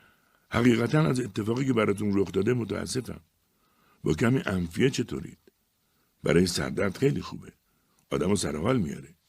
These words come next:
و با این کلمات انفیه‌دانش را به او تعارف و با ظرافت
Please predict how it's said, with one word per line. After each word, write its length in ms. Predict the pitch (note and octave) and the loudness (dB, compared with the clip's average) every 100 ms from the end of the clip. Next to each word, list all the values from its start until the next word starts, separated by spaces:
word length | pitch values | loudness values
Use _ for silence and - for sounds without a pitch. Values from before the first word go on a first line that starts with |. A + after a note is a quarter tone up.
| _ _ _ - | _ _ _ -6
و 60 | - | 0
با 160 | F2+ | 2
این 140 | A2+ A2+ | 2 2
کلمات 440 | A#2+ A2+ B2 C3+ _ _ - - | 0 0 0 -4 _ _ -14 -2
انفیه‌دانش 720 | E2+ D#2+ D#2+ D#2 F#2 G2+ D#2+ | 0 0 0 0 2 0 -2
را 60 | D2+ | -4
به 80 | D2 | -4
او 180 | G1+ - | -6 -8
تعارف 540 | C2 - D2 B2 B2+ _ _ - - | -6 -2 2 2 2 _ _ -14 -4
و 80 | C2+ | -2
با 160 | C#2+ | 0
ظرافت 520 | D2+ C2 - - A2+ | -2 -4 -4 -4 -6